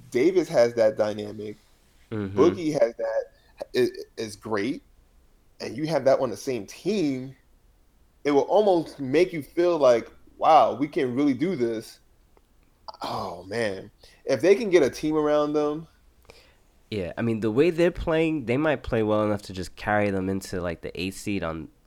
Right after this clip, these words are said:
Speaker 2: on, on their backs alone. But if, I mean, if they just had a couple more guys on that team, like, they could really contend. Because teams like the Warriors, the Rockets, they wouldn't have an answer for that.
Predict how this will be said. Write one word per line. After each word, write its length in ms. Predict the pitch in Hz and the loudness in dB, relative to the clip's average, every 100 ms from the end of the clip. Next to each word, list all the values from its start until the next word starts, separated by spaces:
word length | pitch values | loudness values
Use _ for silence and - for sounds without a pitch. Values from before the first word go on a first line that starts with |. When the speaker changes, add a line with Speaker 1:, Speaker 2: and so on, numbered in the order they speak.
| - | -10
Speaker 2:
on, 320 | 90 87 82 | -8 -8 -10
on 180 | 85 87 | -10 -8
their 180 | 87 92 | -4 -4
backs 380 | - 92 85 - | -2 -4 -4 -10
alone. 520 | 62 78 92 110 123 - _ _ _ _ _ _ _ _ _ _ _ - | -8 -6 -4 -4 -8 -16 _ _ _ _ _ _ _ _ _ _ _ -4
But 420 | 104 90 85 - _ | 0 0 -2 -6 _
if, 160 | - - - - - | -14 -14 -18 -20 -18
I 60 | |
mean, 160 | 104 180 | -12 -12
if 120 | 175 | -6
they 140 | 135 | -4
just 160 | 160 143 | -2 -2
had 160 | 131 85 | -2 -4
a 60 | |
couple 480 | - - - 123 123 | -6 -8 -4 -2 -2
more 340 | 113 110 110 98 | 0 2 2 2
guys 420 | 92 95 92 87 | 0 0 0 -2
on 120 | 85 | -6
that 200 | 85 82 | -6 -8
team, 400 | - - 117 117 | -10 -8 -4 -4
like, 280 | 85 76 - | -4 -10 -6
they 100 | 151 | -6
could 200 | 151 135 | -4 -4
really 680 | 101 101 101 113 120 113 98 | -4 -6 -2 2 4 2 0
contend. 760 | - - 76 - 101 92 73 - _ _ _ _ _ - | -6 -18 -16 -8 -6 -6 -8 -16 _ _ _ _ _ -10
Because 500 | 120 120 101 92 - _ | -6 -2 -2 -4 -12 _
teams 280 | - 165 180 | -4 -2 0
like 160 | 180 - | -4 -2
the 100 | 104 | -4
Warriors, 680 | 101 135 151 147 147 147 | 0 2 2 2 -2 -4
the 140 | - 95 | -8 -4
Rockets, 640 | 110 127 - 135 127 - _ - - _ _ _ _ | -2 -2 -2 -8 -8 -18 _ -20 -20 _ _ _ _
they 120 | 131 | -6
wouldn't 240 | 180 208 180 | -2 0 0
have 140 | 147 | -2
an 100 | 104 | -2
answer 440 | - 139 208 - | -2 -2 -2 -4
for 180 | 95 87 | -10 -10
that. 300 | 76 67 - | -10 -10 -12